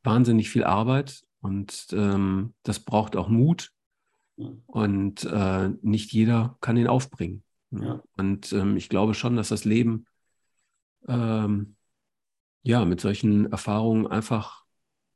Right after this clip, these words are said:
Speaker 1: dass man da schwierigere Voraussetzungen einfach hat.
Speaker 2: Mhm.
Speaker 1: Das ist mit Sicherheit so. Deswegen, ähm, und das ist ein Punkt, der mich auch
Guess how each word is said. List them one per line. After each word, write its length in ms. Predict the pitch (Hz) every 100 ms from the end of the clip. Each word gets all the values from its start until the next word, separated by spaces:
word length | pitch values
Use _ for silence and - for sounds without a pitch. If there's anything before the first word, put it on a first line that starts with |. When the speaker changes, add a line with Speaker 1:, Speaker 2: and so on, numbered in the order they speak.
| _ _ _ _ _ _ _ _ _ _
Speaker 1:
dass 180 | 117 107
man 100 | 107
da 80 | 101
schwierigere 840 | - 120 117 107 110 104 107 107 -
Voraussetzungen 680 | - 110 117 101 - 98 80
einfach 260 | 82 92
hat. 180 | - - _ _ _ _
Speaker 2:
Mhm. 280 | - 80 - _
Speaker 1:
Das 220 | 104 -
ist 220 | - 127
mit 120 | 117 -
Sicherheit 400 | 123 104 80 -
so. 220 | 90 - _ - - - - -
Deswegen, 640 | 104 110 135 131 123 - -
ähm, 320 | 107 107 110
und 160 | 98
das 160 | 110 -
ist 80 | -
ein 140 | 131
Punkt, 240 | 147 147 127
der 80 |
mich 200 | 113 -
auch 220 | - -